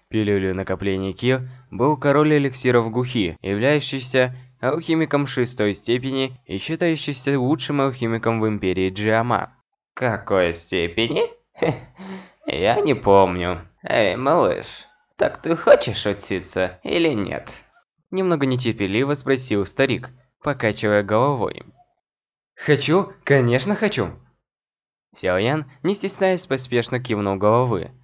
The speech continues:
Алхимик, даже могущественный культ Юнлан будет рассматривать его как почтенного гостя. «Хочешь?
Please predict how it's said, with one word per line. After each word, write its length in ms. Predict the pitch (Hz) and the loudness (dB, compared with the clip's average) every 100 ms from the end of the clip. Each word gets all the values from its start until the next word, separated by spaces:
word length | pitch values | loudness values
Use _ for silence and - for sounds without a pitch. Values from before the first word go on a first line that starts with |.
| _ | _
Алхимик, 840 | 95 110 113 - 180 110 69 - _ | 2 2 2 -2 -2 -2 -6 -16 _
даже 380 | 98 113 151 165 | -4 2 2 4
могущественный 640 | 165 151 151 - 143 147 | 2 0 -4 -6 -4 -4
культ 280 | 127 123 123 | -2 -4 -4
Юнлан 600 | 117 120 117 135 143 87 | -2 0 2 2 0 -4
будет 360 | - 101 107 101 | -4 0 0 2
рассматривать 640 | 101 - 104 123 131 127 127 | 0 0 -2 0 0 0 0
его 160 | 120 | 0
как 200 | 120 127 | 0 -2
почтенного 760 | 117 101 - 90 90 95 104 117 | -4 -4 -6 -6 -4 -2 -2 0
гостя. 580 | 139 127 - 110 - _ _ _ _ _ _ _ _ _ | 0 -2 -8 -10 -10 _ _ _ _ _ _ _ _ _
«Хочешь? 640 | - 113 95 - - 466 | 2 4 4 2 -2 -2